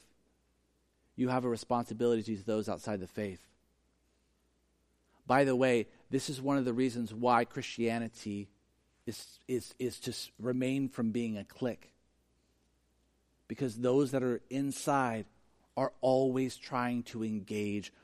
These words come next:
those that are outside. Have you ever noticed that a clique, that the outsiders, it's like on them to work their way in?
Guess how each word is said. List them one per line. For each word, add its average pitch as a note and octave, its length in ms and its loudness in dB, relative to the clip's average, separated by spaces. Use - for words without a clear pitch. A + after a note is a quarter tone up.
those G2+ 320 -2
that G2 120 -4
are G2 140 -4
outside. E2+ 640 -8
Have D#3 100 0
you A3+ 60 10
ever C4 80 8
noticed F3+ 260 6
that D3 80 0
a C3 60 2
clique, - 560 -2
that B2+ 140 -2
the B2+ 160 0
outsiders, A#2+ 760 2
it's B2 100 -6
like B2+ 200 -2
on C#3 260 4
them A2+ 300 2
to - 120 -8
work G2+ 220 -2
their G2+ 140 2
way G2 200 2
in? E2+ 240 -8